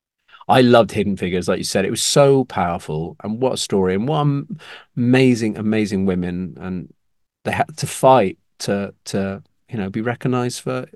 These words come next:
the amazingness that they were. So I really encourage people to watch that film. It's very, very good. I mean, true stories are awesome anyway, but that pa-, that particular one hits hard,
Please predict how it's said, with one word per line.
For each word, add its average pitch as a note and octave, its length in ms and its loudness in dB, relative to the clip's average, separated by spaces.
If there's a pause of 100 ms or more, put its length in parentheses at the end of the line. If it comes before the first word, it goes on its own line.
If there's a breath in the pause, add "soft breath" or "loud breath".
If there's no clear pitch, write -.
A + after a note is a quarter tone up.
(280)
the B2 120 -4
amazingness B2+ 540 -2
that C3+ 100 -8
they A#2+ 140 -2
were. G#2 300 0
So F#2+ 360 -6 (580 loud breath)
I B2 60 4
really E3+ 200 8
encourage E3 240 6
people C3+ 140 4
to - 80 -2
watch A#2+ 140 0
that F#2+ 160 -2
film. G#2 160 -6
It's G#2 100 -8
very, A#2+ 160 2
very G#2+ 180 2
good. F#2+ 240 -4
I G2+ 100 -10
mean, A#2+ 120 -2
true D#3 160 0
stories G#2+ 300 0
are G2 40 -6
awesome G2 300 -6
anyway, F2+ 280 -4
but E2 100 -6
that G#2 240 0
pa-, A2 120 -8 (100)
that A#2 200 -4
particular - 480 -6
one F2 120 -8
hits - 300 -8
hard, D#2+ 440 -6